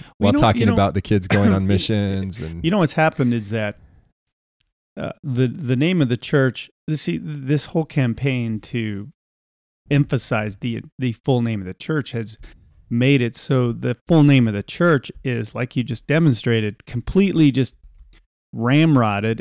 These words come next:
Speaker 2: and has no meaning anymore because it's just something that a style guide says that certain people have to say. So the press, the local press anyway, tries to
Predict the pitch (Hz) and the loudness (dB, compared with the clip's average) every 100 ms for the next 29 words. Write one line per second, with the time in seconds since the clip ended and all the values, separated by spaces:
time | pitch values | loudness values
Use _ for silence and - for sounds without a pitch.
0 | - 127 120 123 151 143 165 170 180 208 | -4 -2 0 2 2 2 2 2 2 2
1 | 127 107 104 101 95 87 - _ - 123 | 2 0 -4 -4 -6 -10 -14 _ -6 -2
2 | 131 135 175 - 190 196 196 185 170 - | -2 0 -2 0 2 2 4 2 2 -2
3 | 135 117 - - 160 156 139 131 120 - | -4 -4 -4 0 4 4 4 2 0 0
4 | 131 123 110 - - 165 143 143 120 110 | 0 0 -2 -8 -2 -2 0 0 -2 -4
5 | 127 - 110 - 110 98 - 127 - - | -4 -6 -8 -4 -4 -4 -2 -2 -2 2
6 | 165 156 139 135 180 147 - 131 120 110 | 2 2 0 4 4 2 2 2 0 -4
7 | 110 104 113 - 117 110 - 107 | -6 -4 -6 -6 -6 -6 -8 -8